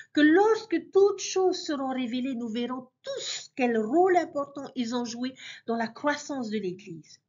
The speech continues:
La véritable leçon que nous enseignent les trois Néphites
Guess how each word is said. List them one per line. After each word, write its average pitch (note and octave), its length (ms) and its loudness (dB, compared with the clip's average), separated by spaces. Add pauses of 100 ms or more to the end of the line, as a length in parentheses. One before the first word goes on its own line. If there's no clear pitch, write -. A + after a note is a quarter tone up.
(420)
La A#3 120 0
véritable F4 560 2
leçon C#4+ 280 -6
que C4 120 -8
nous A3 240 -4
enseignent G3+ 300 -6
les F#3+ 140 -10
trois G3 220 -8
Néphites F#3 420 -8